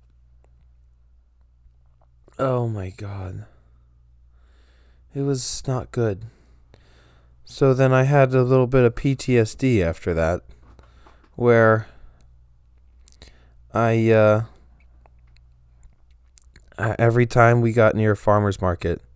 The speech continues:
I instantly had to shit. And I had to shit immediately, where I was ready to go. And we needed to know where.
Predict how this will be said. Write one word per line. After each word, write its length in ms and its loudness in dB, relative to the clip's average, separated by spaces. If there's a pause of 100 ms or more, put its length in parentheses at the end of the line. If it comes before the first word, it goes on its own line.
(720)
I 200 2
instantly 600 0
had 380 -2
to 80 -6
shit. 380 -4 (1400)
And 220 2
I 160 4
had 340 0
to 160 -6
shit 440 -4
immediately, 840 -4 (460)
where 240 0 (120)
I 320 2
was 500 -4 (420)
ready 400 2
to 460 -4 (300)
go. 400 2 (1500)
And 360 -2
we 160 0
needed 300 -2
to 100 -10
know 180 -2
where. 640 0